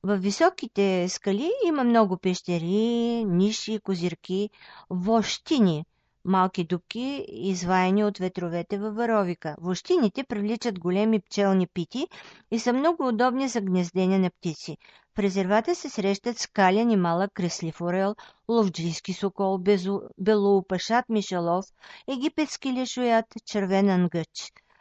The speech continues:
В горите има цер, космат дъб, благун, липа, богат полез от люляк,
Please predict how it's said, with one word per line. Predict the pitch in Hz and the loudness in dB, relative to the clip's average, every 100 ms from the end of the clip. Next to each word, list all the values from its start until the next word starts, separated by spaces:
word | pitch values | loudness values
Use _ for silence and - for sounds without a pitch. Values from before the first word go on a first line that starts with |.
| - | -10
В | 220 | -4
горите | 208 269 277 - | 0 0 0 -2
има | 285 269 220 185 | -4 2 2 2
цер, | - - 196 208 220 214 - | 0 2 4 4 2 -2 -12
космат | - 196 190 185 175 | -8 -2 0 0 0
дъб, | 190 196 - | -2 -4 -2
благун, | 175 190 160 185 196 | 0 0 0 0 2
липа, | 190 180 - 170 170 - - - _ - | 2 0 0 -2 -2 -6 -20 -20 _ -8
богат | 180 190 208 247 - | -4 2 4 2 0
полез | 214 190 202 233 - - | 0 2 2 -2 -8 -4
от | 190 - | -4 0
люляк, | 190 185 190 233 | 0 2 0 -2